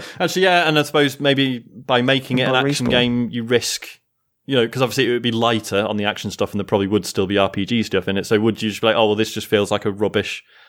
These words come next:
Speaker 1: Fallen <laughs> Order" in comparison? I don't know. Um,
Speaker 2: Yeah.
Speaker 1: yeah, interesting. I, I hope it pans out, whatever it is. I just, E A's track record with Star Wars has not been amazing.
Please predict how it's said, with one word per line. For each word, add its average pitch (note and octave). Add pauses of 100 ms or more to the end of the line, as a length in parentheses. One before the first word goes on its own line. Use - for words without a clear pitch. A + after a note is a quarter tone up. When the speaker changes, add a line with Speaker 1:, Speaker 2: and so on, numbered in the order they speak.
(160)
Speaker 1:
Fallen G2+
<laughs> -
Order" A2+ (520)
in A2
comparison? G#2
I -
don't A2+
know. A2 (540)
Um, G2+
Speaker 2:
Yeah. B2+ (840)
Speaker 1:
yeah, A2+ (440)
interesting. G#2 (100)
I, C3
I C3
hope C#3+
it B2+
pans A2
out, G#2+
whatever G#2+
it F#2+
is. G#2
I G2
just, -
E A2
A's G#2
track -
record G2+
with G2+
Star F#2+
Wars G2
has D#3+
not G3
been F3
amazing. G#2+